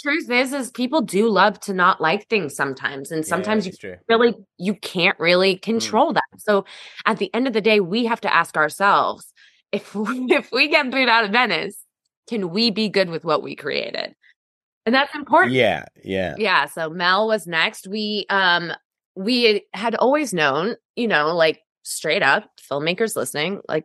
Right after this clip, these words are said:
Speaker 1: men finance the film, like, more often than the women. So, like,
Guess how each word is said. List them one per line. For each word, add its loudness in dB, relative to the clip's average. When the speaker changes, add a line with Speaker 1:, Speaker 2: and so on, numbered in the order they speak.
Speaker 1:
men -4
finance -4
the -8
film, -4
like, 2
more 0
often 2
than -4
the -4
women. -4
So, 4
like, 2